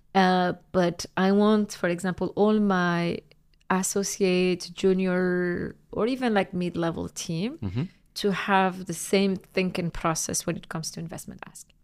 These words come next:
Speaker 2: Hmm.
Speaker 1: So when their team comes to them, like, "Hey, I want to spend X,"
Speaker 2: Hmm.
Speaker 1: what are the thinking process they should go through? So I'm playing with the Chat G P T bot, and I'm teaching him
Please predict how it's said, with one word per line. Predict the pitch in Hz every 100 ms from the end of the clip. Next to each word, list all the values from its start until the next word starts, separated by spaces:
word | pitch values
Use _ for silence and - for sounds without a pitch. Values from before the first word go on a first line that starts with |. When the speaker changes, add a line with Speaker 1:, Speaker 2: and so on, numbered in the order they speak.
| _
Speaker 2:
Hmm. | - 82 76
Speaker 1:
So | - 185
when | 175 175
their | 180
team | 180 240
comes | 220 202
to | -
them, | 175 175 -
like, | - -
"Hey, | 190 185 180 180
I | 170 170
want | 170 170 196 -
to |
spend | - - 190 185 196 - _
X," | - - - - - -
Speaker 2:
Hmm. | 92 73 - _ _ -
Speaker 1:
what | 196 202
are | 208
the |
thinking | 185 190 180
process | - 175 170 175
they | -
should | 160 - -
go | -
through? | - - - _ _ - -
So | -
I'm | 190 180 170
playing | 220 220 226
with | 214
the | 190
Chat | - 185 180
G | -
P | - -
T | - 175 170 160
bot, | 160 233 247 214 196
and | 185 175
I'm | 170 175 165 - -
teaching | 262 247 220
him | 175 175 175 175 170